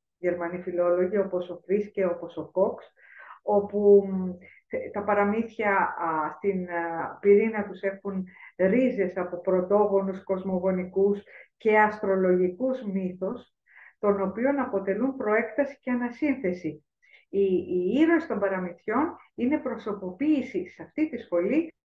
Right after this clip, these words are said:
για φυσικό στοιχείων και φαινομένων. Η σχολή αυτή είναι η πρώτη, είναι η μόνη σχολή που ή-, προσημιά-, προσομοιάζει,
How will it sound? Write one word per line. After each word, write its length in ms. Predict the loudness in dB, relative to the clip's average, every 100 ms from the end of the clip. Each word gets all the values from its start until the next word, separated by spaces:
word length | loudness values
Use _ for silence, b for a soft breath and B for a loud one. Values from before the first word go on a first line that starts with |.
| _ _ _ _ _ _ _ B B B -4
για 200 | -2 0
φυσικό 320 | -4 -4 -4
στοιχείων 300 | -4 -6 -6
και 240 | -4 -8 -6
φαινομένων. 520 | -6 -4 -4 -4 -8
Η 60 | -14
σχολή 340 | -6 -4 -2
αυτή 240 | -6 -6 -8
είναι 360 | -6 -8 -8
η 140 | -12 -6
πρώτη, 480 | -2 -2 -4 -10 -10
είναι 200 | -6 -4
η 80 | -2
μόνη 240 | -2 -4
σχολή 540 | -4 -4 -2 -2 -4 _ B B B B _
που 160 | -4 0
ή-, 340 | 0 -2 -8 _
προσημιά-, 1040 | -4 -2 -4 -4 -4 -4 -2 0 0 0
προσομοιάζει, 720 | -4 -4 -4 -4 -2 -2 0